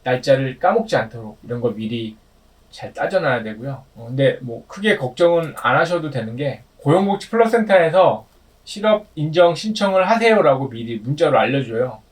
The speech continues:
그러니까 그 날짜를 막 외우고 이럴 필요는 없고,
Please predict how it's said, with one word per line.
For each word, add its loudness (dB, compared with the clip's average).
그러니까 -8
그 -12
날짜를 4
막 0
외우고 0
이럴 0
필요는 -4
없고, -8